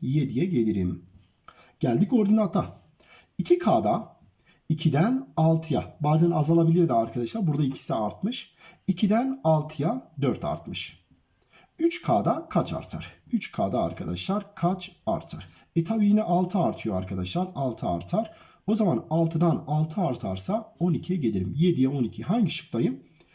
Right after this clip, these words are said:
B şıkkındayız arkadaşlar. Devam edelim gençler. On birinci soruya geldik. On birinci soruda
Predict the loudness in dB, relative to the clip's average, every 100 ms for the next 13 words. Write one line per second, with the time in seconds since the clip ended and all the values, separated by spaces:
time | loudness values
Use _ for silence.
0 | -20 -14 -2 2 2 0 -8 -8 -6 -4
1 | -4 -4 -6 -8 -10 -10 -8 -2 -2 -4
2 | -14 -20 _ -18 -14 -14 -14 -16 -18 -20
3 | _ _ -2 0 4 4 4 2 2 2
4 | -2 -2 -10 -20 -20 -20 -20 -20 _ -20
5 | -20 -20 -6 0 2 4 4 4 2 -2
6 | -4 -4 -4 -4 -2 -4 -6 -14 -2 0
7 | 2 2 2 0 -2 -2 -2 -4